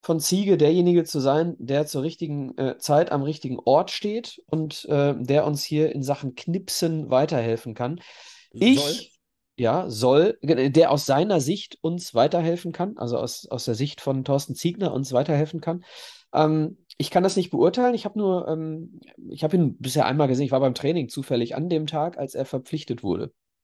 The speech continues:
Speaker 1: Und da kann natürlich noch keine Verbindung da sein, ne? Die ganzen Abläufe, Ziege hat's auch gesagt, zwei Wochen wird er brauchen, um die ganzen Abläufe zu kennen. Ich kann dir aber mal eine Sache sagen,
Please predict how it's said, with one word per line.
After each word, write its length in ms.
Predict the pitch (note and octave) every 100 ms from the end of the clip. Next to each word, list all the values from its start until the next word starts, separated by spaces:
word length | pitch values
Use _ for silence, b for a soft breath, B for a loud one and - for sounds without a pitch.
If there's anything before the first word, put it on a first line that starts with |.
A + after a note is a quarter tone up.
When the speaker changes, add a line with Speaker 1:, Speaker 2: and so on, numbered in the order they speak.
| _ _ _ _ _
Speaker 1:
Und 240 | - A#2
da 80 | A#2
kann 160 | B2+ C3
natürlich 380 | B2+ C3+ A#2
noch 200 | B2 G#2+ B B B B
keine 220 | - B2 B2+
Verbindung 460 | B2+ A2 C3 C3
da 200 | F#2+ -
sein, 260 | G#2+ G2+ F#2
ne? 100 | C#3
Die 80 | B2+
ganzen 260 | C3 -
Abläufe, 520 | B2+ B2+ A#2+ A#2 B2
Ziege 280 | A#2 C3+ C3
hat's 140 | A#2+ C3
auch 140 | A#2+
gesagt, 340 | A2 G#2+ B2+
zwei 280 | - G#2 A2+
Wochen 200 | A#2 A#2+
wird 120 | A2+
er 60 | A#2
brauchen, 520 | G2+ G#2+ B2 B2+ B2 b b b
um 140 | A#2
die 60 | A2
ganzen 260 | A#2 A#2+ G2
Abläufe 400 | A2+ A#2+ A2 A#2+
zu 160 | A#2+
kennen. 320 | - A#2 A#2 b b b
Ich 100 | -
kann 160 | C#3 F#3
dir 100 | E3
aber 100 | D3+
mal 140 | B2+
eine 180 | B2+ D#3
Sache 260 | C3 D3
sagen, 440 | A2 F#2+ G2+ F3